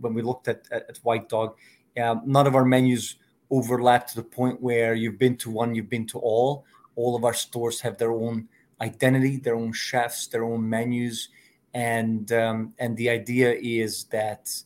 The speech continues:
um, that we keep our, our audience, um, excited about, uh, having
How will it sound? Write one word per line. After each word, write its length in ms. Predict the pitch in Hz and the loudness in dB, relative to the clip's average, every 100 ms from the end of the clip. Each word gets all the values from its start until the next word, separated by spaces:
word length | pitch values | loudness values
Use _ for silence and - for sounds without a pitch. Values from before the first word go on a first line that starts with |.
| _ 117 | _ -10
um, 440 | 110 107 107 110 | -6 -6 -6 -8
that 140 | - - | -8 -8
we 80 | 123 | -10
keep 460 | - - 117 113 | -12 -10 -12 -4
our, 260 | 110 110 - | -2 -2 -4
our 260 | - 110 107 | -6 -6 -6
audience, 680 | - 113 113 110 110 - - - _ _ _ _ | -2 -2 0 -4 -6 -8 -10 -16 _ _ _ _
um, 640 | 120 117 117 113 113 110 110 _ _ - | -2 2 2 2 0 -4 -8 _ _ -4
excited 580 | 127 - 135 123 123 | -2 0 4 4 2
about, 500 | 117 113 110 107 - - - | -2 0 0 0 -4 -14 -8
uh, 180 | 120 113 | -6 -4
having 580 | 110 123 123 120 117 | -2 -2 -2 -2 -4